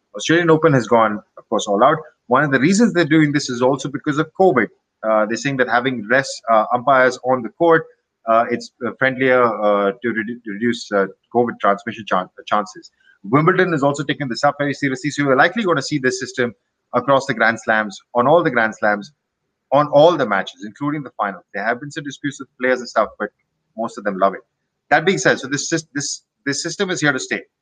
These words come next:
and the Grand Slams will probably remain pure. But some tennis event,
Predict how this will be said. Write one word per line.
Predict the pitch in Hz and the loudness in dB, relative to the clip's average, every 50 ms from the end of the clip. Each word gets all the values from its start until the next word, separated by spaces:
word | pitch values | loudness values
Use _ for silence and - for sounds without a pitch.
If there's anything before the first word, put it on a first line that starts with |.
| _ _ - | _ _ -14
and | 110 117 120 | -10 -8 -6
the | 117 | -4
Grand | 113 143 151 165 160 | 0 0 0 0 0
Slams | - 170 165 160 151 151 | 2 2 2 2 2 0
will | 151 151 | -2 -2
probably | 151 - 160 147 143 143 135 135 139 135 120 | 0 2 2 2 2 2 -2 0 0 0 -2
remain | 113 110 113 110 98 _ | -2 -2 -4 -6 -6 _
pure. | - 110 98 90 - _ _ _ _ _ _ - | -4 -4 -4 -4 -6 _ _ _ _ _ _ 0
But | 127 127 123 | 0 0 0
some | - - - - 175 185 214 233 247 - | -2 -4 0 2 2 2 2 0 0 2
tennis | 196 190 190 190 190 185 | 2 2 2 2 0 0
event, | 160 123 117 104 95 | 2 2 2 0 0